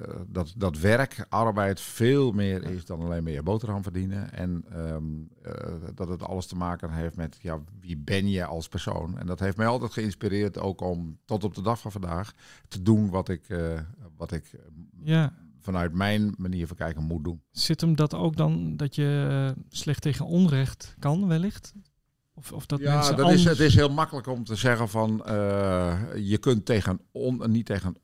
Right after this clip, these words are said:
Speaker 1: onrecht. Ehm, eh, ja, ik, ik, wat ik, ik hoor dat wel eens m-, mensen m-, m-, m-, het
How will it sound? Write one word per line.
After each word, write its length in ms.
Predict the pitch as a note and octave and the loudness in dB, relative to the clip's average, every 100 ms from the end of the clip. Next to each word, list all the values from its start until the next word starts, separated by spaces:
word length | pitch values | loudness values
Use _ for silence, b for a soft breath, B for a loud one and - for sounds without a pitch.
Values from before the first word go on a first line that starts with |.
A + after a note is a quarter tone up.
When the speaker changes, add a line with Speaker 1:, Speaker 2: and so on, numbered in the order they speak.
| _ | _
Speaker 1:
onrecht. 640 | A2 B2 A#2+ C#3 - - _ | -4 -2 -4 -4 -8 -18 _
Ehm, 600 | A2 G#2 G2 F#2 F2+ F2 F#2+ - _ _ _ _ _ _ _ _ _ _ _ _ _ | -6 -4 -2 0 -2 -4 -10 -16 _ _ _ _ _ _ _ _ _ _ _ _ _
eh, 1080 | - G2 F#2 F2+ F2 E2+ E2 E2 D#2+ D#2+ E2+ | -8 -2 0 0 0 0 -2 -2 -2 -4 -6
ja, 260 | - A#2 G#2 | -4 -2 -2
ik, 140 | F#2 | -4
ik, 220 | A2 G2 - C3 - _ _ _ _ _ _ _ | -6 -10 -14 -18 -20 _ _ _ _ _ _ _
wat 160 | - F2 | -10 -2
ik, 140 | G2+ | -2
ik 100 | A2 | 0
hoor 200 | G2+ A2 | -2 0
dat 120 | G2+ F2 | 0 0
wel 180 | G2+ | 0
eens 280 | F#2 E2+ - - | -2 -4 -12 -14
m-, 280 | F2 E2+ D#2+ - _ _ - F2+ F#2 | -14 -14 -20 -20 _ _ -20 -18 -8
mensen 340 | G2 F#2+ G2+ | -6 -4 -2
m-, 280 | F2 F#2 F#2+ - F2+ | -2 -2 -2 -6 -12
m-, 200 | - F2 | -10 -10
m-, 260 | F2 F2 | -6 -6
het 100 | F2+ | -6